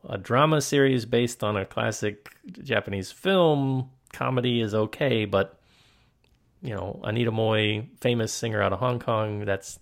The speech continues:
not for us. <laughs> Or not even for Hulu. It's, it's just so weird. I can't figure it out, and I'm gonna stop trying. <laughs>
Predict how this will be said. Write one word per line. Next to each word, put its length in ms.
not 280
for 180
us. 360
<laughs> 480
Or 160
not 140
even 160
for 140
Hulu. 300
It's, 200
it's 180
just 160
so 100
weird. 360
I 100
can't 200
figure 160
it 80
out, 180
and 160
I'm 200
gonna 160
stop 240
trying. 300
<laughs> 60